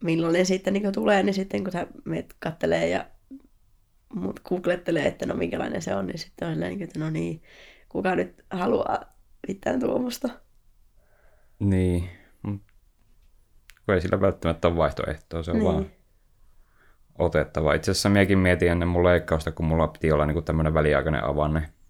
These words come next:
Speaker 2: niin mie mietin pitkään, että niinku miten se toimii sitten se avanteen kanssa se peiton heiluttelu. Mut tietysti mä en kerennyt sitä kokeilemaan, ei mulla ollut se kuin muutaman päivän.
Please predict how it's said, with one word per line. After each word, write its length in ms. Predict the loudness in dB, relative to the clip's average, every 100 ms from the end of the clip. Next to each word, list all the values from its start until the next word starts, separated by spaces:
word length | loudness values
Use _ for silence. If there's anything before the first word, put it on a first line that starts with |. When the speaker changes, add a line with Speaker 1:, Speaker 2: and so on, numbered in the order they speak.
| -20 _ _ _ _ _ _
Speaker 2:
niin 80 | 0
mie 100 | 2
mietin 340 | 4 4 2
pitkään, 420 | 0 -4 0 2 2
että 180 | 2
niinku 220 | 0 0 0
miten 280 | 0 0
se 80 | 0
toimii 420 | 0 0 0 -2
sitten 280 | -6 -8 -6
se 180 | -6 -8 -8 -2
avanteen 500 | 0 0 -2 -4 -4
kanssa 340 | -4 -4 -8
se 160 | -8 -8 -10 _ _ _ _ -16 -14 -10 -12 -12 -14 -16 -20 -20 -20 -20 _ -20 _ -20 -20 -2
peiton 300 | 2 2 2
heiluttelu. 560 | 0 -2 -2 -2 -4 -4 -10 -20 -20 _ _ _ _ -20 -20 -20 -20 _ _
Mut 320 | -6 -6 -14 -20 -20 _ _ _ -6
tietysti 220 | -4 0
mä 120 | 2
en 80 | 2
kerennyt 280 | 4 4 2
sitä 160 | -2 0
kokeilemaan, 600 | 0 2 2 0 -2 -4
ei 60 |
mulla 200 | -2 2
ollut 180 | 2 0
se 140 | -2 -4
kuin 140 | -4
muutaman 460 | -2 -2 0 -2 0
päivän. 340 | 0 2 0